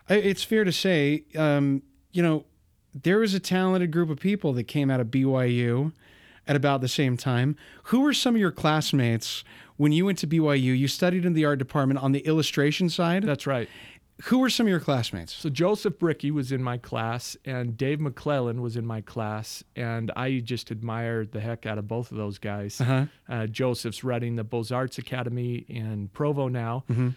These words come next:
Speaker 2: and, uh, Dave McClellan, he works at, um, Warner Brothers in Salt Lake, and, and has continued to work digitally,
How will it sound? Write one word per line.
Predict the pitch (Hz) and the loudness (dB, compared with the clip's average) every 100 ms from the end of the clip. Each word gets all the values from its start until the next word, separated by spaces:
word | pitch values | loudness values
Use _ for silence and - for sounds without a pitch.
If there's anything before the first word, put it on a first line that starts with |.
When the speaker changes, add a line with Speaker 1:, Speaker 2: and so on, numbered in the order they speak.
| _ | _
Speaker 2:
and, | 160 127 120 117 110 | -4 -2 -2 -2 -2
uh, | 107 107 | -2 -4
Dave | 107 131 131 | -4 -2 -2
McClellan, | 127 - 143 143 139 120 127 | -4 -4 0 0 0 -2 -4
he | - 160 | -4 -2
works | 160 143 123 - - - - | 0 0 -2 -4 -12 -12 -8
at, | 127 120 123 - - | -6 -6 -8 -12 -8
um, | 110 104 98 104 | -6 -4 -6 -4
Warner | 139 196 135 | -2 -2 -2
Brothers | 110 101 95 - - - | -4 -4 -6 -10 -16 -14
in | - 113 | -8 -8
Salt | - 127 117 | -8 -6 -6
Lake, | 139 202 196 - | -4 -4 -4 -6
and, | 113 107 - | -8 -8 -10
and | 131 120 - | -8 -6 -8
has | 117 117 | -12 -10
continued | - 123 208 214 170 | -4 -2 0 0 0
to | 143 | -2
work | 131 131 - | -2 -2 -4
digitally, | 123 165 160 123 110 | -2 -2 -2 -2 -2